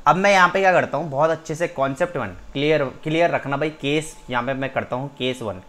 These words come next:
केस वन यहाँ मैं कर रहा हूँ। और देखो, बहुत अच्छे से सारे केस मैं डिस्कस करूँगा, ठीक है। मैं यहाँ से लाइट फेंकता हूँ और आपको हर क्वेश्चन में ना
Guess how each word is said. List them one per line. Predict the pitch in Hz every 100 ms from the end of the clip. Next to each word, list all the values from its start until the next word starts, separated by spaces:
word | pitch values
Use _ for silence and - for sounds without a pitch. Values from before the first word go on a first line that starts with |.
| -
केस | 139 147
वन | 143 147
यहाँ | 139 131
मैं | 135
कर | 135 110
रहा | 113
हूँ। | 151 - - - - - -
और | 120
देखो, | 117 117 113 92 -
बहुत | 117 135 160
अच्छे | 151 - 127
से | 127
सारे | - 190 214
केस | 214 170 165
मैं | 180
डिस्कस | 147 - 151 -
करूँगा, | 131 113 127
ठीक | 131 131
है। |
मैं | 127
यहाँ | 139 127 113 135 156
से | 170
लाइट | 147 135 139
फेंकता | 117 -
हूँ | 143 - - -
और | 131
आपको | 151 160 190 185
हर | 131 - 123 160 196
क्वेश्चन | 190 160 156 - 185
में | 185 139
ना | 120 160